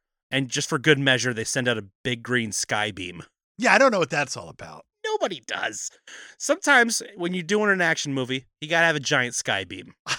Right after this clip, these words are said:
Speaker 2: I guess so. Unless it's kind of like, you know, whenever you open a new bar and you get the spotlight for, like, a weekend,
Speaker 1: Yeah,
Speaker 2: and
Speaker 1: oh,
Speaker 2: you're
Speaker 1: yeah.
Speaker 2: like, "This is pretty excellent. Everyone's coming."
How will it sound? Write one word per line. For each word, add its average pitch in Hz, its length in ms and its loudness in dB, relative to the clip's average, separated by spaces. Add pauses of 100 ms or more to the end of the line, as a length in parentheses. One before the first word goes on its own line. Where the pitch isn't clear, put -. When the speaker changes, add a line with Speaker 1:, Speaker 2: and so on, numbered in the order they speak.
(140)
Speaker 2:
I 120 160 -2
guess 160 200 -2
so. 156 140 -2
Unless 185 220 -2
it's 254 140 -6
kind 208 180 0
of 165 100 -8
like, 151 220 -6
you 151 40 -10
know, 143 80 -6
whenever 160 220 -6
you 127 100 -4
open 139 240 -4
a 123 40 -12
new 127 140 -8
bar 117 360 -2 (340)
and 131 120 -12
you 123 80 -8
get 139 160 -6
the 120 60 -12
spotlight 127 540 -2
for, 123 100 -8
like, 107 200 -6
a 104 80 -10
weekend, 135 560 -8
Speaker 1:
Yeah, 311 100 0
Speaker 2:
and 302 60 0
Speaker 1:
oh, 294 40 0
Speaker 2:
you're 302 100 4
Speaker 1:
yeah. 302 60 2
Speaker 2:
like, - 120 0
"This 175 180 -4
is 131 100 -6
pretty 120 280 -4
excellent. 113 360 -10
Everyone's 131 320 -10
coming." 139 220 -8